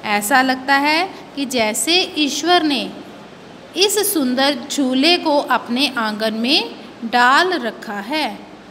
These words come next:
और सावन के मौसम में सूर्य की सुंदर किरणें इस पर झूला झूल रही हैं।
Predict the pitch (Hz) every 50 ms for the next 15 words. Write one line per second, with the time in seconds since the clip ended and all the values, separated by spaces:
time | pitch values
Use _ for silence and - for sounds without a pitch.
0 | - - - - 240 233 226 220 - - - 254 233 214 208 202 208 247 311 339
1 | 359 392 427 - - - - - - - - - - 311 339 359 359 320 285 247
2 | 233 226 220 - - 262 233 226 233 262 294 277 220 202 196 196 - - - -
3 | 277 269 285 311 330 359 370 359 359 339 330 339 339 302 247 247 233 233 233 240
4 | - 247 233 226 202 214 233 247 277 320 370 - - - - - - - - 233
5 | 240 233 - - - 294 311 269 233 226 247 233 226 233 240 277 349 415 440 -
6 | - - - - - 226 214 - 285 294 311 359 349 311 254 233 220 208 208 214
7 | 214 247 302 302 247 202 185 196 - - - -